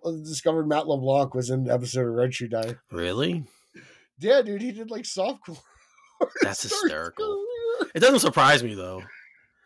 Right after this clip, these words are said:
Speaker 1: No.
Speaker 2: But he's so
Speaker 1: So
Speaker 2: much, he's a really, uh, yeah, for a television actor, he's a very talented guy. Uh,
Speaker 1: Yeah, well, hey, you get typecast and your career's kinda over.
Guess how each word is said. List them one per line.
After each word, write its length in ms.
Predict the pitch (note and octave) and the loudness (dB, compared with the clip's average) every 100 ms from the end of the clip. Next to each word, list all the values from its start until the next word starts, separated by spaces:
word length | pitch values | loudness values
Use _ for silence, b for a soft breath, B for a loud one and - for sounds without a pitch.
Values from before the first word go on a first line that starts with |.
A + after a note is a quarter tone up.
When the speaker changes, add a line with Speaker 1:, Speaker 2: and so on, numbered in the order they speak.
| - | 2
Speaker 1:
No. 480 | F3 A#3 F3 A#2+ - _ - | 4 6 4 2 -8 _ -10
Speaker 2:
But 120 | A#2+ | -4
he's 200 | E3 D#4+ | 0 2
so 180 | - F#3 | 0 0
Speaker 1:
So 80 | F#3+ | 0
Speaker 2:
much, 220 | E3 - - | 0 -2 -4
he's 240 | D#3+ A3+ | -8 -6
a 80 | D4 | -4
really, 480 | A#2+ C#3+ B2 G#2+ _ - | -2 0 -2 -4 _ -20
uh, 60 | - - | -20 -16
yeah, 300 | B2 B2 B2 | -8 -8 -8
for 200 | - C3 | -6 -4
a 40 | A#2+ | -2
television 480 | - C#3+ A#2 G2+ F#2+ | -2 0 -2 -4 -6
actor, 220 | E2+ - | -8 -10
he's 140 | A#2 G#2 | -12 -10
a 40 | |
very 280 | G2+ G2+ G2 | -6 -6 -6
talented 440 | F#2 E2+ C#2+ E2 | -6 -8 -8 -10
guy. 260 | C#2 A#1+ - _ _ _ _ _ _ _ _ - | -10 -10 -12 _ _ _ _ _ _ _ _ -4
Uh, 400 | D2+ D2 C#2+ D2 _ _ _ _ _ - | -4 -4 -6 -12 _ _ _ _ _ 2
Speaker 1:
Yeah, 280 | A#3 B3 | 4 4
well, 220 | F3+ G#3 F#3+ | 4 4 4
hey, 140 | G3+ | 2
you 220 | D#3 C#3+ | 0 -4
get 160 | D3 D3 | -4 0
typecast 600 | D3 D3+ D3 C#3 B2+ C3 | -2 0 -2 -2 -2 -6
and 240 | A#2+ A2+ | -6 -4
your 100 | A2+ | -6
career's 360 | G#2 A#2 A#2+ A#2+ | -6 -4 -2 -2
kinda 200 | A2 G#2 | -4 -2
over. 340 | A#2 G2 F2 | -4 -6 -12